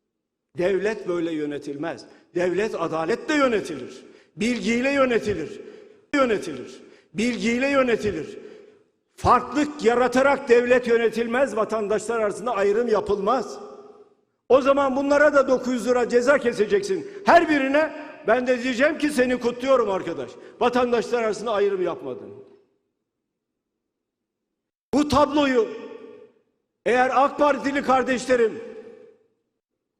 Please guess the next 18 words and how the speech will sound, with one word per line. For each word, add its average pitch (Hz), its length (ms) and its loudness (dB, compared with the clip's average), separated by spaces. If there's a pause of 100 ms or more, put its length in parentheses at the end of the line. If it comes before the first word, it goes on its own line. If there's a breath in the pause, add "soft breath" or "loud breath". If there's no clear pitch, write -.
(260)
Milliyetçi 262 640 2
Hareket 277 480 2
Partisi'ne 294 380 2
oy 285 160 4
veren 277 260 2
kardeşlerim 247 720 -2 (240)
içlerine 285 640 2
sindiriyorlarsa 302 1040 2 (1300)
bir 254 60 -4
şey 269 220 0
demiyorum. 190 420 0 (1000)
İçlerine 294 680 -4
sindiremiyorlarsa, 277 1120 2 (300 loud breath)
burada 240 480 2
bir 254 320 2
adaletsizlik 262 920 2
var 254 240 4
diyorlarsa 285 800 4